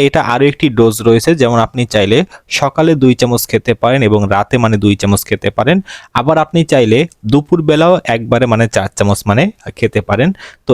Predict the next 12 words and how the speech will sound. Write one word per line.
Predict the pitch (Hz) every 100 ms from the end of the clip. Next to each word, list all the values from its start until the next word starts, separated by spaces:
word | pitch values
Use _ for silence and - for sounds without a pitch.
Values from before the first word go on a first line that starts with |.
| - 131
এটাই | - 185 160
আসলে | - 175 -
সঠিক | 160 - 196 180
আপনার | 170 165 175 170 - 127
পদ্ধতিটা | 117 123 127 131 123
হলো | 135 170
যদি | 120 123 190 - - -
রাতে | 98 - 127 -
শোয়ার | 131 143 147
আগে | 151 131
আপনারা | - 117 120
চার | 104